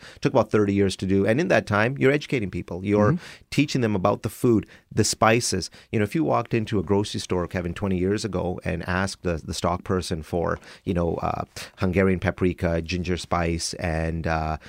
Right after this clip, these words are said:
Speaker 1: you know, garlic root, they would have looked at you funny and said, "Well, what are you talking about?" Right?
Speaker 2: Totally.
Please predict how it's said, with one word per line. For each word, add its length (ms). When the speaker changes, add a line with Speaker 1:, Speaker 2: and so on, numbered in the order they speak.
Speaker 1:
you 100
know, 220
garlic 420
root, 260
they 120
would 140
have 100
looked 160
at 80
you 60
funny 260
and 100
said, 160
"Well, 140
what 80
are 40
you 40
talking 240
about?" 220
Right? 140
Speaker 2:
Totally. 200